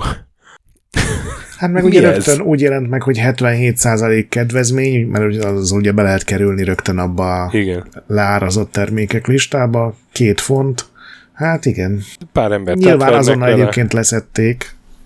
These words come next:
Speaker 1: ö, amikor e-, ez így kiderült. Ez csak egy ilyen kis, nem, nem gondoltam, hogy így betámadott szegény Nintendo-t, ez, ez egy vidám
Speaker 2: Én
Speaker 1: kis hírnek akartam
Speaker 2: Én
Speaker 1: ide berakni.
Speaker 2: betámadom,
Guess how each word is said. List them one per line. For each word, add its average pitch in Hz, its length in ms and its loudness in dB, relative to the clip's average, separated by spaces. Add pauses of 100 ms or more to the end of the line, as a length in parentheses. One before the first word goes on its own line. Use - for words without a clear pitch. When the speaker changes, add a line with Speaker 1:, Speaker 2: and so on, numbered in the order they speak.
(280)
Speaker 1:
ö, 113 80 -4
amikor 110 560 0
e-, 113 180 0
ez 110 160 -2
így 107 120 0
kiderült. 110 600 0 (540)
Ez 131 140 -6
csak 110 160 -4
egy 113 120 0
ilyen 101 180 -2
kis, 92 380 -2
nem, 117 240 2
nem 113 200 0
gondoltam, 101 500 2
hogy 101 200 0
így 95 200 -2
betámadott 95 640 -2
szegény 95 360 -2
Nintendo-t, 101 720 -2
ez, 98 180 -4
ez 104 420 -2 (880)
egy 104 160 -2
vidám 107 240 2
Speaker 2:
Én 135 60 4
Speaker 1:
kis 123 240 0
hírnek 110 380 -6
akartam 101 440 -6
Speaker 2:
Én 269 60 -2
Speaker 1:
ide 185 100 2
berakni. 107 240 0
Speaker 2:
betámadom, 110 580 0